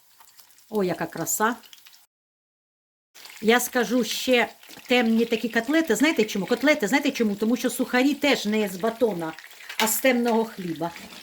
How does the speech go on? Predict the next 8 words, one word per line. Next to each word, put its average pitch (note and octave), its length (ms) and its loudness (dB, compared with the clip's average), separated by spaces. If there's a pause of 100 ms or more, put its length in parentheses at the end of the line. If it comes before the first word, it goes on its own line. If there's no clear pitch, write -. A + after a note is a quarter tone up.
(440)
Додаємо G3+ 1000 2
вогню. B3+ 580 -2 (1300)
І G#3+ 60 -2
потім A#3 560 0
викладаємо G3+ 720 0
ці G3 200 -12
котлетки F#3+ 840 -4 (400)
на G3+ 420 -2